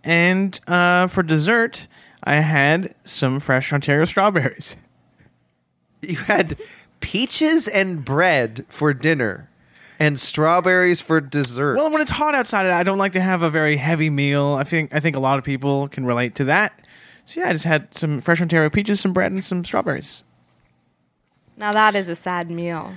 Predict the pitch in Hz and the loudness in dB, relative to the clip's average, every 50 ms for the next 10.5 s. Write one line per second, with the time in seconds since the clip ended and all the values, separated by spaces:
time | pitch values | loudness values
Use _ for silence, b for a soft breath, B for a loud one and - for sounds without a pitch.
0 | - - - - 143 226 285 277 - - 196 175 - - 175 170 - - - 165 | -18 -8 -4 0 0 0 0 2 0 0 -2 -2 -4 -4 -4 -2 -2 0 0 2
1 | 165 175 175 175 165 147 - - - 156 156 151 151 151 147 131 - - - 156 | 2 4 4 2 0 0 -4 -10 -6 -2 0 2 4 4 2 0 -2 -4 0 0
2 | 165 160 147 156 139 127 127 127 110 95 98 - - - - 320 - - - 339 | 0 2 2 0 0 0 0 -2 -2 -2 -6 -10 -6 -4 -2 -2 -2 -2 0 0
3 | 403 415 339 277 - - 285 339 349 294 165 135 127 220 233 - - 254 247 247 | 2 2 2 0 0 0 2 2 4 2 2 2 0 -2 -2 -2 -2 -2 0 -2
4 | 220 - - 190 190 185 170 147 135 151 160 165 147 131 123 120 127 131 131 139 | -2 -2 0 0 0 0 -2 -2 0 2 2 4 4 2 2 2 0 0 0 2
5 | 151 170 180 190 190 180 175 170 160 156 139 123 117 110 107 113 123 127 b b | 2 4 2 2 2 2 2 2 4 4 4 2 2 0 -4 -6 -10 -12 b b
6 | b b b b b b b - 349 392 466 427 - 240 202 175 - 165 151 - | b b b b b b b -2 0 2 2 2 2 2 0 2 2 0 2 2
7 | 196 233 247 - - 381 392 349 220 165 143 - - - 170 175 190 185 - 190 | 2 2 0 0 0 0 0 2 0 0 0 -2 0 2 2 2 2 2 0 0
8 | 190 240 311 - 294 190 - 190 175 170 160 156 151 - - 160 156 143 135 131 | 2 2 2 0 0 0 2 2 2 2 2 0 -2 0 0 0 0 0 0 -4
9 | 123 120 135 - 233 254 277 311 285 247 202 170 151 156 143 147 147 - 151 139 | -6 -8 -4 -2 0 2 2 2 2 2 2 2 2 2 2 0 0 2 0 0
10 | 135 - 139 139 131 120 117 - - - | 0 0 -2 -2 -2 -4 -6 -8 -12 -12